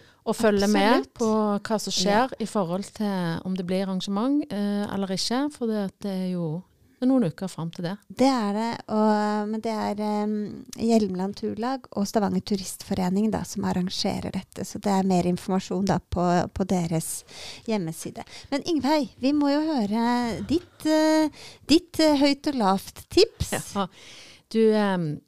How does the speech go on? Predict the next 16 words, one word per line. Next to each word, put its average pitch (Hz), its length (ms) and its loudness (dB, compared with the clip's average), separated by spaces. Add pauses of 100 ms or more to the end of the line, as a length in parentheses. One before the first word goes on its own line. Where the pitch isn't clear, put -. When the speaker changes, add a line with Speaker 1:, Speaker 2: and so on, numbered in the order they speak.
(100)
Speaker 1:
jeg 190 140 -4
tenker 185 360 -4
jo 180 160 -2
at, - 400 -6
eh, 160 540 0
nå 202 200 0
har 190 140 0
vi 175 80 0
jo 156 60 -2
fått - 180 -6
så - 140 -6
mange 165 260 -2
gode 165 240 -4
råd 160 240 -4
av 170 80 -6
deg, 226 300 0